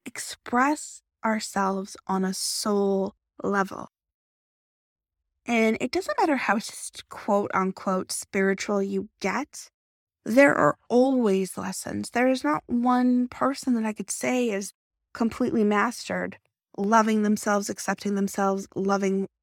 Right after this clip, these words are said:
every other being, and has it all figured out. I, I personally haven't come across anyone. And so I think we're all at varying degrees, we're all at varying levels of learning and education.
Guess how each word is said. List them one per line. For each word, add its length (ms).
every 220
other 200
being, 600
and 100
has 200
it 80
all 120
figured 360
out. 360
I, 240
I 220
personally 400
haven't 200
come 160
across 340
anyone. 440
And 240
so 320
I 100
think 300
we're 240
all 360
at 140
varying 480
degrees, 540
we're 100
all 140
at 80
varying 420
levels 640
of 360
learning 460
and 140
education. 680